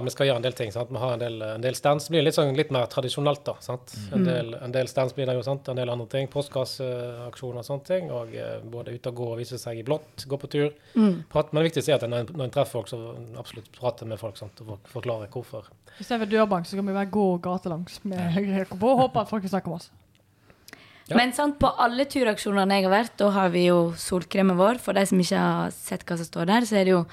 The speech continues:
Speaker 3: "Unngå å bli rød, stem Høyre". Og det fenger jo for nesten alle jeg har møtt på og delt ut solkrem til.
Speaker 1: Mm.
Speaker 3: Så klart, eh, mm, vi må ha Erna, og jeg tror det er ikke lurt å, å bli rød nå. Jeg tror, eh, Norge trenger ikke det nå.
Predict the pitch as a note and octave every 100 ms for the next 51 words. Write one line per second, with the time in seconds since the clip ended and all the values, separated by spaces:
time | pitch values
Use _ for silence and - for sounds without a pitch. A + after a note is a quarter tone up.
0 | - - - G#3+ G#3 F#3+ F#3 F#3 F#3 F#3+
1 | F3+ D#3 - F3+ F3 F3 E3 - G3+ G3+
2 | C#4+ B3 G#3 F#3 - - G3 F3 G#3 F4
3 | G4 B3 G3+ F3 - G3 G3 - G3 A3
4 | G#3 - G3 - E3+ E3 - - - -
5 | - F3+ E3 E3 D3+ D#3 C#3 - C#3+ C#3
6 | C#3+ C#3+ - - - B2+ G#3 G3 F#3+ F#3+
7 | F#3+ A#3 G#3+ - F#3 F3+ F3+ F3 F3 E3+
8 | F3 F3 F3+ E3+ - _ - F#3+ F#3+ F#3+
9 | F3 G3 F3 - F3+ G#3 G#3 C4+ - F#3+
10 | F#3 F#3 F3+ F3+ G3 F3+ F3 - F#3 F3+
11 | - F3 D#3 - - - G3 G3+ G3 F#3+
12 | E3+ D#3+ - G3+ G3+ A3 G3 F3+ F3 E3+
13 | E3+ E3+ - - - G3 F#3+ G3+ G3+ -
14 | F#3+ F3+ - G3 F3 E3 D#3